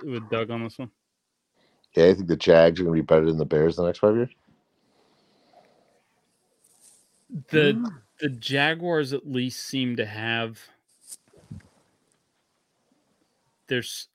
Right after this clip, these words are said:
Speaker 1: I, like, they went and got an offensive coach for their young quarterback.
Speaker 3: Yeah, they got rid of Urban Meyer. That's a huge step.
Speaker 1: <laughs> Huge step. I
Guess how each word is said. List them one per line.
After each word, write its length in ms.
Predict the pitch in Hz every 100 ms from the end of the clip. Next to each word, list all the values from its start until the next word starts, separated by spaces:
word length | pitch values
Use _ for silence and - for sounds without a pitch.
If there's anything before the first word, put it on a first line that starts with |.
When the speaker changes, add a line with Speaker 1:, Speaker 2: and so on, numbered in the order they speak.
| -
Speaker 1:
I, 260 | 139 156 - _
like, 220 | 147 - _ _ _ _ _ _ _ _ _ _
they 180 | 139 143
went 220 | 151 160
and 80 | 151
got 140 | 143
an 100 | 135
offensive 480 | 127 123 135 117 117
coach 320 | - 120 113
for 140 | - 113
their 160 | 110
young 300 | 104 107 104
quarterback. 540 | 104 101 87 87 71 - _ _ _ _
Speaker 3:
Yeah, 120 | 92
they 180 | 87 90
got 260 | 78 127 120
rid 160 | 135
of 140 | 110 95 104
Urban 260 | 104 92
Meyer. 220 | 98 82
That's 160 | 80 -
a 40 |
huge 220 | 98 110 90
step. 320 | - 92 78 - -
Speaker 1:
<laughs> 200 | - _
Huge 1000 | - - - - - - - - 151 -
step. 600 | - - - - 120 - - _ - - _ _ _ _ _
I 580 | 135 151 147 147 147